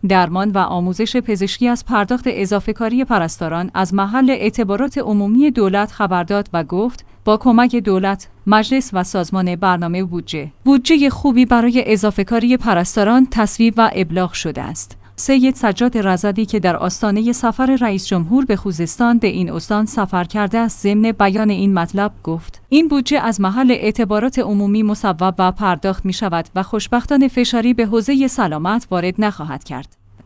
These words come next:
وی افزود: «بحث پرداختکارانه‌های بیمارستان‌ها نیز با دستور وزیر بهداشت و مساعدت سازمان برنامه پیگیری شده تا بدهی‌های بیمارستان‌ها، تجهیزات بیمارستانی،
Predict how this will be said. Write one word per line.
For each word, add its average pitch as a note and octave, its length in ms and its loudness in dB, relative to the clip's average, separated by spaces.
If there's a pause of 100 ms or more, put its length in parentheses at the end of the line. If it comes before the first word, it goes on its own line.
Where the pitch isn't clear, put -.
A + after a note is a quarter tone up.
(180)
وی A#3 200 2
افزود: C4+ 440 -2 (240)
«بحث A#3+ 280 0
پرداختکارانه‌های G#3 1120 -2
بیمارستان‌ها E3+ 760 -4
نیز G#3 280 -4
با A3 120 0
دستور B3 500 -4
وزیر B3 340 0
بهداشت F3+ 540 -6 (220)
و E3+ 100 -4
مساعدت A3+ 640 -4
سازمان G3 540 -4
برنامه F#3+ 460 -2
پیگیری F#3 400 -4
شده A3+ 320 -4
تا A3+ 180 -4
بدهی‌های G#3+ 720 -2
بیمارستان‌ها، F3 840 -4 (260)
تجهیزات B3 580 -2
بیمارستانی، F3+ 840 -4